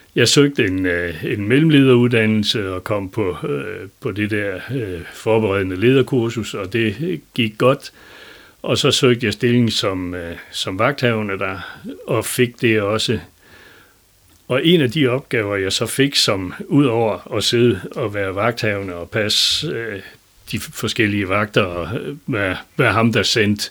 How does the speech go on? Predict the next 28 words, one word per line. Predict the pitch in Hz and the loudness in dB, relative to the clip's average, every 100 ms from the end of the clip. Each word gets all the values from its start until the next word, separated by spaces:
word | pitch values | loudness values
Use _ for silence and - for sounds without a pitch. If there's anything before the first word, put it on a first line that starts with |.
| - _ - | -14 _ -4
patruljerne | 110 - 117 117 104 101 | -2 4 6 6 4 4
ud, | 113 104 | 2 2
og, | 95 92 - - - - | 0 -2 -6 -20 -16 -6
og | 92 | 0
ham, | 107 | 2
der | 110 | 2
traf | - 110 101 | 2 0 0
afgørelse | 107 110 110 101 95 - | 2 4 4 2 2 -2
om, | 98 98 104 101 | -2 -2 -2 -4
øh, | 101 - - | -6 -8 -6
om | 135 113 | 0 0
de | 104 | 4
nu | 104 117 | 4 4
skulle | - 107 | 2 0
skrive | - 151 165 151 | 2 6 8 6
om | 135 | 4
det | 139 120 | 2 2
eller | 117 | 2
ikke, | 113 107 - 120 | 2 0 -4 -6
eller | 98 90 | -4 -4
om | 90 95 | -4 -4
der | 98 | -4
skulle, | - 110 95 - - - - - _ _ | -4 -4 -4 -8 -14 -20 -20 -20 _ _
hvad | 214 113 | -2 0
der | |
skulle | 113 - 101 | 0 -2 -2
gøres | 104 104 98 - | 0 0 -2 -4
i, | 127 110 87 | -6 -6 -6